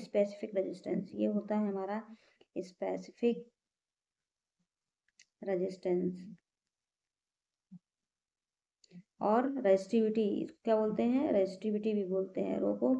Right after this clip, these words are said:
resistivity भी बोलते हैं, resistivity, ठीक है।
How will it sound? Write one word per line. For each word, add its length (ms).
resistivity 680
भी 120
बोलते 360
हैं, 120
resistivity, 1500
ठीक 160
है। 100